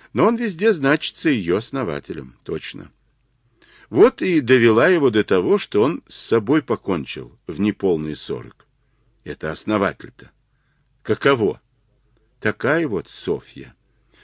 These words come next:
Нет, конечно, баба была талантливая, но во всем остальном сучка по жизни.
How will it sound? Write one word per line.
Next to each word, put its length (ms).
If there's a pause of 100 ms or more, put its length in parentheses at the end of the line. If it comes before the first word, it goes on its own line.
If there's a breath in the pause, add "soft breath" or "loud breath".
(420 soft breath)
Нет, 340
конечно, 440
баба 300
была 300
талантливая, 1000 (320 loud breath)
но 200
во 140
всем 420
остальном 720 (100)
сучка 640
по 180
жизни. 460